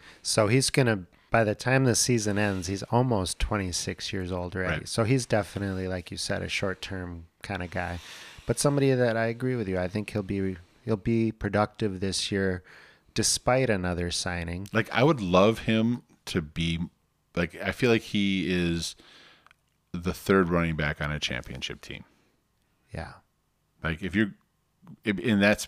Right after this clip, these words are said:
Speaker 2: and that's, like, e-, presuming, presu-, like, if they somehow don't sign anybody, then he's better than that.
Speaker 1: Right.
Speaker 2: But, but if they, even if they sign s-,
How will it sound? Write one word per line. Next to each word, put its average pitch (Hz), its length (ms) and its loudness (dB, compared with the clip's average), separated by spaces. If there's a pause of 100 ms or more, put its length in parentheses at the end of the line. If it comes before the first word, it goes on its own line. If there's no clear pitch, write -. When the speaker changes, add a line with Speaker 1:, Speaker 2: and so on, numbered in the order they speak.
Speaker 2:
and 101 100 2
that's, 101 220 2
like, 139 140 2 (360)
e-, 113 140 2
presuming, 113 720 2
presu-, 107 240 -4
like, 92 240 -6
if 101 100 -4
they 120 140 4
somehow 117 380 2
don't 87 320 -2
sign 120 280 0
anybody, 123 540 0 (500)
then 82 300 -4
he's 76 220 -8
better 71 240 -4
than 64 160 -14
that. - 180 -10
Speaker 1:
Right. 90 100 -2
Speaker 2:
But, 95 200 2 (640)
but 85 240 -2 (160)
if 92 260 -4
they, 98 420 0
even 131 180 2
if 185 100 0
they 143 80 0
sign 104 320 2
s-, - 160 -4